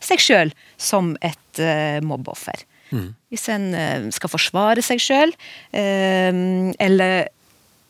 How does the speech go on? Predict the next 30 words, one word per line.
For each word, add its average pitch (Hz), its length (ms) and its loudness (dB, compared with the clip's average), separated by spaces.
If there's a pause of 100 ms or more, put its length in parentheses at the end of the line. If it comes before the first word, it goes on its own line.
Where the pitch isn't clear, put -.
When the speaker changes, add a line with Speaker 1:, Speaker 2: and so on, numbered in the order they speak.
(120)
Speaker 1:
hvis 185 260 -2
en 180 260 0
av 175 340 2
s-, - 140 -4
mer 190 220 0
strategiske 170 1040 0
årsaker, 170 760 0 (360)
eh, 170 340 0
vil 185 220 6
løfte - 280 -2
fram 233 380 2
nettopp 262 280 0
det 208 200 4
urettmessige 170 1080 0
og 175 200 4
Speaker 2:
Mm. 110 100 -8 (180)
Speaker 1:
ydmykende 175 1000 4
i 175 80 2
noe 170 260 -2
som 160 220 0
en 156 140 0
har 160 120 2
blitt 156 360 -4
utsatt 170 380 -4
for. - 180 -8 (480)
Kanskje 320 300 -4
hvis 254 180 -2
at 233 140 0
en 214 160 -2 (280)
ønsker 180 840 -2